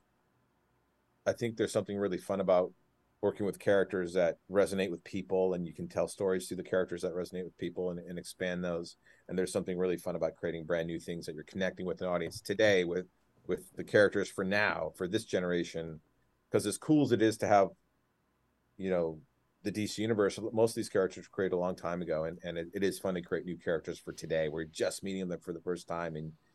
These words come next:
you know, you can have, there's something cool about the Geiger universe, 'cause you, you can, you can have every story that's there, and it's not gonna be overwhelming. And there's a definitive, you know, ultimately there will be a definitive end. Like, I think that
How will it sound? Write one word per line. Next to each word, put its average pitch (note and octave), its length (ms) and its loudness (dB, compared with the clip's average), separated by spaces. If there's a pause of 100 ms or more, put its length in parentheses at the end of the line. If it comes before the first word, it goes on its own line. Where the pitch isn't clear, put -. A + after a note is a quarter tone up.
(320)
you F2 80 -4
know, D#2 240 -2
you F2 180 -8
can F#2 100 -2
have, E2+ 400 0 (600)
there's G2 120 -2
something A#2 240 0
cool G#2 140 0
about F2+ 240 4
the F2+ 60 -8
Geiger F2 320 0
universe, E2+ 320 -2
'cause E2 160 -12
you, F2 80 -10 (200)
you F2 160 -10
can, E2 280 -6 (520)
you G#2 120 -6
can B2+ 120 6
have G#2+ 160 10
every A#2 220 10
story A#2 320 8
that's G2 400 4
there, F2 400 4
and E2+ 80 0
it's F2 220 -6
not F2+ 200 0
gonna F2+ 140 -4
be E2+ 120 -2
overwhelming. D#2+ 580 -2 (360)
And G#2+ 120 4
there's B2+ 160 8
a C3+ 40 4
definitive, D3+ 640 4 (380)
you A#2+ 80 6
know, A#2 100 8
ultimately D3 380 8
there B2 160 10
will B2 100 10
be B2+ 140 4
a A2 40 8
definitive G#2 440 -2
end. G2 480 -4
Like, F#2 240 0
I G2 120 0
think C3 280 -4
that G2+ 300 4